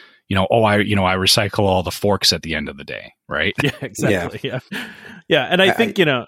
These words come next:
Speaker 2: go ahead. Sorry, Dave. What were you gonna
Speaker 3: No, no, go ahead, Tom.
Speaker 2: Yeah, I was just gonna say, it's, uh, you know, they do a lot of this stuff that they don't even actually talk about, right? So, like,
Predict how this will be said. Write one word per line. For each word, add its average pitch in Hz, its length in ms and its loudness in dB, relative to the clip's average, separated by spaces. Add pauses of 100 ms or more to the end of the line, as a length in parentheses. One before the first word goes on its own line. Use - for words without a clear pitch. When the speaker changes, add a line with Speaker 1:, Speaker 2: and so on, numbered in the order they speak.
Speaker 2:
go 160 100 4
ahead. 123 120 2
Sorry, 117 160 -2
Dave. 110 240 -8
What 127 160 -4
were 120 80 -6
you 110 140 -6
gonna 123 300 4
Speaker 3:
No, - 0 -
no, 101 160 4
go 110 80 4
ahead, 95 180 0
Tom. 78 240 -8 (380)
Speaker 2:
Yeah, 202 140 4
I 196 100 6
was 202 100 2
just 208 140 -6
gonna 196 160 2
say, 156 240 4
it's, 147 180 -2
uh, - 60 -10
you 165 260 -4
know, 170 120 4
they 202 180 2
do 294 180 4
a 202 40 6
lot 156 200 6
of 165 80 2
this 147 140 4
stuff 139 240 2
that 131 160 0
they 135 80 4
don't 127 180 0
even 123 180 -2
actually 113 300 -6
talk 127 240 0
about, 95 220 -10
right? 123 240 -6
So, 143 140 0
like, 135 260 2